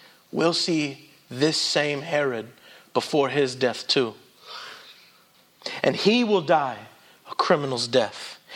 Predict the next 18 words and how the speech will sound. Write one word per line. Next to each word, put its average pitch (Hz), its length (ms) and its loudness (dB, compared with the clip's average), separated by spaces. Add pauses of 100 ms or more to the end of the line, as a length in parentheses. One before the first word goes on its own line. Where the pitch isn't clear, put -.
(200)
though 165 340 4 (160)
he 208 140 6
won't 202 300 4
die 202 420 4 (160)
because 170 260 2
of 165 100 0
crimes 185 440 4
he 180 120 2
committed. 120 520 -2 (1080)
He'll 113 140 2
die 113 220 2
for - 180 2
ours 98 520 -2 (1400)
and 135 100 -6
provide 143 560 4 (200)
for 147 360 4
us - 540 -2 (640)
eternal 127 680 -2